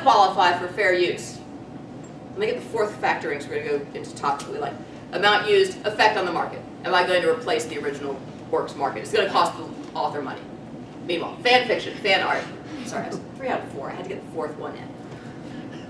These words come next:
All of it's infringement. I'm sorry, but it is. But you know what? Most of the studios have figured out that if we're spending time writing about Kirk and Spock, we're gonna go to the next movie.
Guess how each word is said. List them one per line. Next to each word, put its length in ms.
All 300
of 60
it's 120
infringement. 640
I'm 120
sorry, 300
but 120
it 100
is. 340
But 160
you 100
know 180
what? 200
Most 320
of 80
the 80
studios 640
have 180
figured 380
out 320
that 120
if 160
we're 140
spending 460
time 460
writing 340
about 360
Kirk 200
and 100
Spock, 420
we're 180
gonna 200
go 140
to 60
the 80
next 240
movie. 460